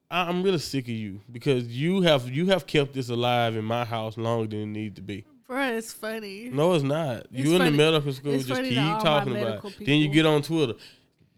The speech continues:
Speaker 1: This, I, I don't care. I, I'm sorry. I, I, I don't care. I'm not saying I shouldn't know about it. I'm glad I know about it. Thank you guys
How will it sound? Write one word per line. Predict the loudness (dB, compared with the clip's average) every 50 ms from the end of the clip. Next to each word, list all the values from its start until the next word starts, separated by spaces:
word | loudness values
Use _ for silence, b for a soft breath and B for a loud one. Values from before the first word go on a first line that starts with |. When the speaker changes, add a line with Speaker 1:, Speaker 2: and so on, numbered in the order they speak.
| _ -8
Speaker 1:
This, | -2 0 0 0 0 -2
I, | -6 -6 -6 -8
I | -6 -4
don't | -2 -2 -2 -2
care. | -2 -2 -2 -2 -4 -8 _ _ _ _ _ _ -8
I, | -6 -6 -6
I'm | -8 -8
sorry. | -8 -8 -8
I, | -8 -8 -10 -10 -12
I, | -14 -14 -16
I | -10 -6
don't | -4 -4 -4
care. | -4 -4 -4 -6 -6 -10 _ _ _ _
I'm | -2 2
not | 2 2 2
saying | 2 2 2 2 2
I | 2 0
shouldn't | -2 0 0 2 2 2 2
know | 4 4 4 4
about | 4 4 4 4 4 4
it. | 2
I'm | 0 -2
glad | 0 2 2 2 4 2 2 0 0 -2
I | -4 -2
know | 0 2 2 2
about | 2 0 -2 -4 -6 -6
it. | -8
Thank | -8 -8 -8 -8 -10
you | -10
guys | -10 -8 -6 -6 -6 -8 -10 -12